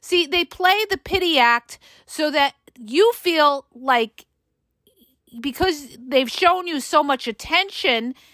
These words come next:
and fake love, you feel bad that you need to do something for them because they're so nice, all right?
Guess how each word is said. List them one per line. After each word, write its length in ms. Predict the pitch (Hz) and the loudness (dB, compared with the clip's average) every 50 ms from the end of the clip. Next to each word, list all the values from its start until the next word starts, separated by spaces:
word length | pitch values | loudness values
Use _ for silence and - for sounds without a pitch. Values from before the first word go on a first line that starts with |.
| _ - | _ -2
and 180 | 247 254 240 - | -2 -2 -2 -2
fake 460 | - - 330 330 320 262 - - - _ _ _ _ _ | -4 -2 -2 -2 -2 -2 -8 -14 -20 _ _ _ _ _
love, 760 | 262 226 220 240 269 349 415 427 359 254 247 240 247 - - _ - _ _ _ _ - | -12 -8 -4 2 4 4 4 4 2 0 0 -2 -4 -10 -20 _ -20 _ _ _ _ -2
you 200 | 240 339 403 359 | 2 2 2 4
feel 280 | - 381 392 349 330 | 4 2 2 2 2
bad 360 | 254 240 370 403 415 370 277 | 0 0 0 0 2 2 2
that 140 | 277 269 208 | 0 -2 -2
you 300 | 226 277 339 403 415 392 | -2 0 0 2 2 0
need 240 | 381 370 349 330 269 | 0 -4 -4 -4 -6
to 60 | - 254 | -8 -8
do 200 | 226 294 294 254 | -8 -6 -8 -8
something 440 | - - 302 294 262 - 285 262 | -6 -4 -4 -4 -4 -6 -8 -8
for 160 | 247 - 240 220 | -6 -6 -6 -2
them 320 | 208 381 381 370 330 262 | 0 0 0 0 0 -4
because 360 | 220 233 - - 240 202 202 | -6 -10 -10 -10 -10 -10 -8
they're 340 | 196 262 285 294 285 285 285 | -6 -4 -2 0 0 -2 -4
so 420 | - - - 226 226 226 226 226 | -6 -10 -8 -4 -2 0 0 0
nice, 840 | 220 214 202 202 196 190 185 175 170 156 151 - - - - - - - | -2 -2 -4 -4 -4 -4 -4 -6 -8 -10 -12 -14 -14 -14 -14 -14 -12 -6
all 120 | - 220 | -4 0
right? 340 | 226 226 226 240 277 311 - | 2 2 2 2 0 -2 -4